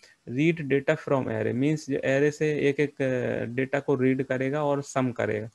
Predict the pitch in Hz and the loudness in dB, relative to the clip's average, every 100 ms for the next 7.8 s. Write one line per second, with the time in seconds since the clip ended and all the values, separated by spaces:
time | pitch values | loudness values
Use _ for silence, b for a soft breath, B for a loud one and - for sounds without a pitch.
0 | b b b b 131 131 135 156 143 143 | b b b b -2 0 2 2 2 2
1 | 135 139 143 - 139 127 127 127 - 139 | 2 2 0 0 -2 -2 -2 -4 -4 0
2 | 143 139 147 147 151 143 143 147 143 147 | 0 2 0 2 0 0 2 2 2 0
3 | 139 139 170 _ b b b b 147 165 | 2 0 -4 _ b b b b -2 2
4 | 156 - 143 151 - 151 147 151 143 127 | 0 0 0 0 2 0 2 2 4 2
5 | - 113 110 113 127 131 _ 131 139 143 | 0 -2 0 -2 -2 -4 _ 0 0 0
6 | 143 147 147 143 135 135 147 156 135 135 | 0 0 0 -2 0 0 0 0 0 0
7 | 147 139 131 127 127 160 220 | 0 0 2 2 0 0 -2